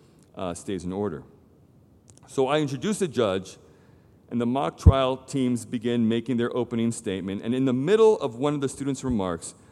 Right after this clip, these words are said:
the judge interrupts Mister Sims, and this is how they did it in law school. They always referred to you as your last name. "Mister Sims, Mister Espana, whatever, Mister Linton." And I don't remember anyone's first names. I remember everyone's last names. And I remember it was Mister Sims.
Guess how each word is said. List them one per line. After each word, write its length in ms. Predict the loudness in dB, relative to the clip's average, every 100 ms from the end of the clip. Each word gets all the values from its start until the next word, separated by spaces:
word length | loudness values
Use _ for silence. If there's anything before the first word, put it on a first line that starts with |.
| -8
the 80 | -8
judge 480 | -4 -2 0 0 -4
interrupts 600 | -10 -10 -6 -4 -4 -6 -6
Mister 400 | -4 -4 -4 -8
Sims, 560 | -6 -2 0 0 -4 -4
and 140 | -2
this 160 | -2 -4
is 80 |
how 100 | -6
they 140 | -6 -6
did 180 | -6 -6
it 60 |
in 120 | -6
law 140 | -6 -6
school. 160 | -6
They 100 | -6
always 280 | 0 0 0
referred 280 | -6 -6 -6
to 100 | -6
you 40 | -8
as 80 |
your 80 | -6
last 380 | -4 -4 -6 -8
name. 260 | -6 -6 -8 -14 -18
"Mister 280 | -14 -10 -10
Sims, 580 | -6 -4 -2 -2 -4 -8
Mister 300 | -10 -6 -6
Espana, 640 | -6 -2 0 0 -2 -4
whatever, 760 | -4 -6 -4 -4 -2 0 0 -2
Mister 300 | -4 -6 -6
Linton." 500 | -6 -6 -6 -8 -8 -16 -10
And 320 | -4 -2 -4 -4
I 120 | -2
don't 120 | -2
remember 300 | -2 -2 -2
anyone's 380 | -2 -4 -4 -4
first 280 | -2 -2 -2
names. 440 | -4 -2 -4 -8 -16 -20 -4
I 60 | -2
remember 340 | 2 2 2
everyone's 360 | 0 0 0 2
last 280 | 2 2 -2
names. 280 | -4 -2
And 80 | 2
I 20 |
remember 480 | 4 6 6 4 4 0 -2
it 60 |
was 160 | 0 0
Mister 260 | -2 -2 -6
Sims. 540 | -4 0 0 -2